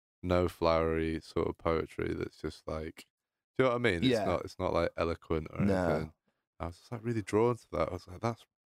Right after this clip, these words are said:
Speaker 1: that's really cool." And I was, like, sort of inspired me to, like, write a few little bits. So I've written a couple.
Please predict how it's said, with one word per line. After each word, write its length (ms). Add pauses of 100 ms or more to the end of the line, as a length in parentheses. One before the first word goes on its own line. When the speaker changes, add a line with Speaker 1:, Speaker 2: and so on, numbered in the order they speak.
(200)
Speaker 1:
that's 200
really 180
cool." 380
And 100
I 40
was, 160
like, 260
sort 220
of 80
inspired 500
me 100
to, 140
like, 340 (400)
write 180
a 40
few 200
little 260
bits. 440 (100)
So 140
I've 80
written 360 (420)
a 80
couple. 480